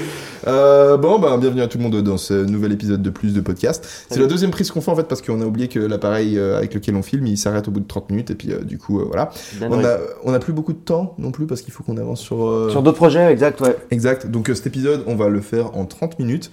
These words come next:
Speaker 2: Efficace.
Speaker 1: Pendant ces trente minutes, je vais répondre à des questions que vous m'avez posées sur, euh, sur Instagram. J'ai dit, « Ouais, salut, je vais faire un podcast avec Flo, vous avez des questions pour nous ? »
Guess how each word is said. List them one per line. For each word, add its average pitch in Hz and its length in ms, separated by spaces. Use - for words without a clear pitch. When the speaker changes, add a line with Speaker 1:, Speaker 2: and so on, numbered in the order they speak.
Speaker 2:
Efficace. 113 500
Speaker 1:
Pendant 160 180
ces 160 100
trente 147 220
minutes, 135 320
je 104 140
vais 107 80
répondre 107 360
à 98 40
des 95 100
questions 110 460
que 110 160
vous 92 260
m'avez 90 240
posées 104 280
sur, 92 400
euh, - 60
sur - 200
Instagram. 104 540
J'ai 98 100
dit, « 101 200
Ouais, 151 280
salut, 139 240
je 123 80
vais 101 60
faire 98 100
un 101 60
podcast 104 280
avec 98 120
Flo, 139 220
vous 127 80
avez 107 80
des - 80
questions 110 240
pour - 160
nous ? » 151 160